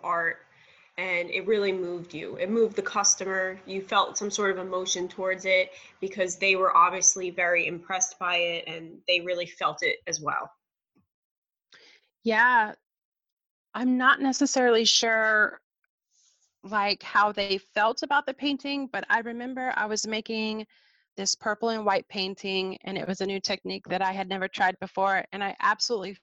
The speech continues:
Speaker 2: fell in love with it, and I priced it for over a hundred dollars because
Speaker 1: Right.
Speaker 2: of all the time that was put into it, and I just felt like that was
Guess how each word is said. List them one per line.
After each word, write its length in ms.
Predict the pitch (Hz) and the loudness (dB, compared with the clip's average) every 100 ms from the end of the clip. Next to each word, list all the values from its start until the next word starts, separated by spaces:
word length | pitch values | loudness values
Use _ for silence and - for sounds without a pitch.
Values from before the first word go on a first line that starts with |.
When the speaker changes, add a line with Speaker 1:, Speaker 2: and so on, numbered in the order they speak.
| _ | _
Speaker 2:
fell 180 | 214 233 | 0 0
in 100 | 226 | 0
love 140 | 202 202 | -2 -2
with 180 | 202 | -2
it, 240 | 185 180 - _ _ _ _ _ - | -2 -2 -4 _ _ _ _ _ -6
and 460 | 214 202 208 208 196 - _ | -2 2 2 0 -4 -16 _
I 100 | 208 | -6
priced 420 | 208 - 214 220 - | -2 -2 0 0 0
it 160 | - - | -2 -2
for 160 | 208 | 0
over 300 | 202 196 202 | 0 0 0
a 120 | - | 0
hundred 340 | 190 196 196 190 | -2 -4 -6 -2
dollars 600 | 190 175 - - - - _ _ | 0 0 -2 -10 -12 -12 _ _
because 240 | - 208 | -2 0
Speaker 1:
Right. 40 | 180 | 2
Speaker 2:
of 80 | 190 | 2
all 100 | 180 | 0
the 100 | 185 | -2
time 520 | - 208 190 185 185 | 2 4 4 0 -2
that 260 | 175 - - _ | -2 -2 -6 _
was 200 | 190 196 | -10 -8
put 160 | - 196 | -6 -4
into 320 | 190 190 196 | -4 -4 -2
it, 200 | 190 185 | 0 0
and 100 | 190 | -2
I 80 | 190 | -6
just 340 | 190 - - | -10 -18 -10
felt 220 | 208 196 - | -2 -2 0
like 380 | 190 185 180 - 185 | -2 -2 -6 -10 -4
that 200 | 190 - | -4 -2
was 500 | 196 190 - - | -6 -8 -16 -20